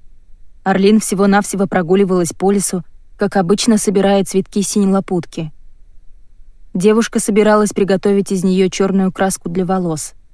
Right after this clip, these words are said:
Этой нехитрой процедурой приходилось заниматься каждое утро, потому что именно она позволяла Арлин сохранять идеальную маскировку.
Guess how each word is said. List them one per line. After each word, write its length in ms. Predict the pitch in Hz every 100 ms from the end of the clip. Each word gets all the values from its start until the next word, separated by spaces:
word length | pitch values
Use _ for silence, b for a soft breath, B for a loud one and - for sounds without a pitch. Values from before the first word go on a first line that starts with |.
| - - - - -
Этой 240 | 202 -
нехитрой 500 | 220 220 - 233 208
процедурой 680 | 208 196 - 190 277 233 165 - - - -
приходилось 540 | - 196 202 220 240 214
заниматься 480 | 208 202 214 208 208
каждое 460 | 220 202 214 220 -
утро, 400 | 202 165 160 156 - - - -
потому 320 | 180 190 202
что 180 | 196 -
именно 640 | 214 - 220 226 226 220 220
она 220 | 190 180
позволяла 560 | 175 170 175 180 175 -
Арлин 440 | 185 180 208 220 - - -
сохранять 600 | - 208 208 214 220 -
идеальную 580 | 214 180 190 185 190 185
маскировку. 720 | 185 - 190 175 156 - 160